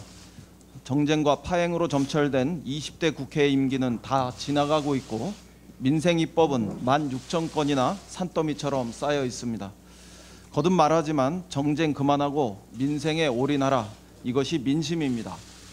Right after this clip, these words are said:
국민의 명령입니다. 민생을 위한 국민의 시간. 민생이 우선돼야 할 당연한 이유입니다. 세계 경제는 침체하고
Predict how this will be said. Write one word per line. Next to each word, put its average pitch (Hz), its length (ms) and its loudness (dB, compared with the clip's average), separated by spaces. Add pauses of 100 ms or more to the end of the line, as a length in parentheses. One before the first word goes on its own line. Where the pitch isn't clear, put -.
(200)
국민의 156 360 2
명령입니다. 156 840 2 (560)
민생을 151 500 2
위한 147 360 2
국민의 151 420 2
시간. 117 260 -8 (840)
민생이 143 440 2
우선돼야 135 680 0
할 151 280 -2 (260)
당연한 139 640 0
이유입니다. 143 720 2 (1040)
세계 214 320 2
경제는 196 420 2
침체하고 165 800 0